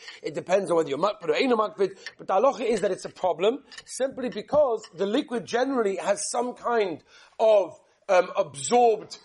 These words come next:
you know, it goes into the beged, it goes into the garment, and therefore by shaking it, you're basically either doing schita, and also because the wetness can change the appearance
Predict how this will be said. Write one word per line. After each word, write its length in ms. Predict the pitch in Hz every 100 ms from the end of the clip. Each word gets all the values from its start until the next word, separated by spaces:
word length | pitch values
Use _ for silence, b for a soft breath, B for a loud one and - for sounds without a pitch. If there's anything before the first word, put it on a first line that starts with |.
| b -
you 80 | 196
know, 220 | 190 190
it 120 | 170
goes 220 | 233 233
into 220 | 220 214
the 80 | 208
beged, 260 | 170 185 208
it 160 | 233
goes 140 | 185 175
into 160 | 170
the 80 | 170
garment, 380 | 151 135 175 262
and 100 | 175
therefore 220 | 208 214 185
by 120 | 180
shaking 480 | - 269 302 233 214
it, 120 | 202
you're 80 | 202
basically 360 | 220 - 180
either 180 | 196 190
doing 200 | 170 156
schita, 520 | - - 233 262 262 B B -
and 120 | 208
also 260 | 247 - 208
because 320 | 185 196 185
the 80 | 185
wetness 320 | 214 196 185
can 320 | - 202 208
change 360 | 202 202 208 156
the 80 | 190
appearance 440 | 185 202 185 170